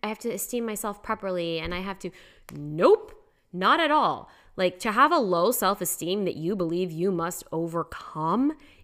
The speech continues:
is actually to have a very high self-image of yours. Like, it, it's to have a really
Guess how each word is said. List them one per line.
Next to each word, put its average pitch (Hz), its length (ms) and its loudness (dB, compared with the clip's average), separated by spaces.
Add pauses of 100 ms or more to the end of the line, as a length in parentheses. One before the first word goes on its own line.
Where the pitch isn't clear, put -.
is 214 180 8
actually 196 380 4
to 196 80 0
have 165 460 2
a 202 240 6
very 247 440 8
high 151 920 4 (260)
self-image - 1300 2
of 185 240 6
yours. 196 240 6
Like, 202 260 2
it, 220 160 4 (180)
it's - 200 -2
to 214 120 0
have 220 300 4
a 190 100 2
really 226 440 -2